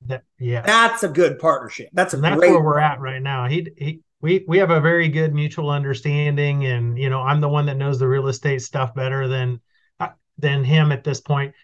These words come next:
Speaker 1: He wouldn't be where he is in real estate if it wasn't for me. I wouldn't be where I am in real estate if it wasn't for him. And so we kinda have this agreement, and we've worked really hard at it to make sure that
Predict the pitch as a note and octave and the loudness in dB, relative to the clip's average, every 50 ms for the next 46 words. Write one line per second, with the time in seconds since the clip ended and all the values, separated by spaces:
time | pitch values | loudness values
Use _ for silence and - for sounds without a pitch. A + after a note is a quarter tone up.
0 | _ _ - G#3+ A3+ G#3+ F#3+ F#3+ G3+ G3 G3 G#3 D#3+ D3 D#3 E3 F3 F3 E3 D#3+ | _ _ -4 -2 0 2 6 6 6 6 6 4 0 0 0 0 0 0 0 0
1 | D3+ C3+ D3+ D#3 D#3+ E3 E3+ F3 E3+ E3 F3+ E3+ E3 E3+ E3+ E3+ F3 D#3+ D#3+ - | 0 0 0 0 0 -2 -2 -4 -4 -6 -6 -6 -4 -4 -2 -2 -2 -4 -2 -2
2 | F3 E3+ E3+ D#3+ D#3+ D#3+ D#3 C#3 C#3+ C#3+ C#3+ C3+ C3+ B2 - _ C#3+ C#3 C#3+ D3 | -2 -2 -2 -2 -4 -6 -6 -4 -4 -4 -4 -4 -6 -10 -10 _ -8 -6 -6 -6
3 | B2+ - - _ _ - C#3+ D#3 F3 F#3+ F#3 F#3 F3+ E3+ F3 E3 D#3 D3+ D#3 D3+ | -8 -10 -12 _ _ -2 2 4 6 6 6 6 4 4 2 0 -2 -2 -2 -2
4 | D3+ C#3+ C#3 C#3 C#3+ C#3+ D#3+ F3 F3 E3 D#3 D3 C#3+ C#3 C3+ C3 C3 C3 B2+ B2+ | 0 0 0 0 0 0 0 0 0 0 0 0 0 -2 -4 -4 -4 -6 -6 -6
5 | B2+ B2+ - - C3+ C3 B2+ B2+ C3 C3 - C#3 C3 - D3 C3+ C3+ C#3+ C#3+ C3+ | -8 -10 -8 -6 -4 -4 -4 -4 -6 -4 -4 -4 -4 -4 -6 -6 -4 -2 -2 -2
6 | C3+ C3 B2 - C3+ C3 C3 B2+ C#3 C3 A2+ - _ _ _ _ _ _ _ _ | -4 -6 -8 -6 -4 -4 -4 -4 -6 -8 -8 -10 _ _ _ _ _ _ _ _
7 | _ _ _ - C#3+ C3 E3 D#3+ D#3+ D#3 D#3 F3 F3 F#3 F3+ E3 D3+ D3+ D3+ D3 | _ _ _ -6 -2 0 2 2 2 2 2 2 0 0 2 2 2 2 2 0
8 | C3+ C#3+ C#3 B2 - D3+ C3+ B2 C#3 D3 E3 E3+ D#3 C#3 C3+ C3 B2+ C3 C3 C3 | 0 -2 -4 -4 -4 -6 -6 -4 -2 -2 -2 0 0 0 0 -2 -4 -4 -4 -6
9 | C3 B2+ B2 C#3+ C#3+ C#3 - D3+ C3+ B2+ B2 B2 B2 A2+ B2+ C#3 E3+ E3+ C3+ A#2+ | -6 -6 -4 -6 -6 -4 -2 -2 0 0 0 -2 -4 -4 -4 -2 -2 -2 -2 -4
10 | A#2 A#2 A#2+ A#2+ - - C3+ C3 B2+ B2+ - - - C#3 C3+ B2+ C3 A#2+ A2+ | -6 -8 -10 -14 -10 -8 -6 -4 -4 -6 -6 -8 -6 -6 -4 -4 -4 -6 -8